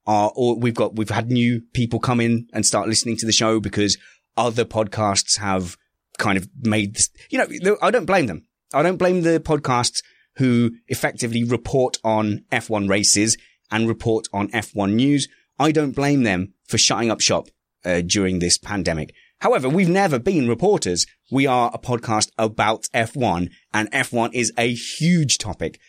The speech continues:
So as long as you guys haven't minded that we've indulged in the topics we want to talk about, and the fact that we've actually, you know, pretty much <laughs> done two-hour podcasts every week since the pandemic came out, if you guys are happy,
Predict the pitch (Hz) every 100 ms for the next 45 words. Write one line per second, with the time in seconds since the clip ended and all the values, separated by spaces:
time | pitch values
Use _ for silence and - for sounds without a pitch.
0 | - - 139 135 147 190 185 147 151 131
1 | 127 - 120 110 104 101 98 87 - 98
2 | 98 101 101 95 - _ _ 113 110 120
3 | 110 107 104 - 110 101 98 107 98 -
4 | 104 113 107 107 - 127 123 139 170 _
5 | _ - - 175 160 - 131 117 120 107
6 | 120 123 127 120 117 110 - _ - 117
7 | 104 - 185 139 127 - 131 - - 160
8 | 151 156 - 170 165 - 147 - - 147
9 | 147 147 151 131 - - - - - 151
10 | - 127 131 120 120 120 117 - - 117
11 | 117 101 101 - _ - 135 151 165 147
12 | 139 131 131 123 120 117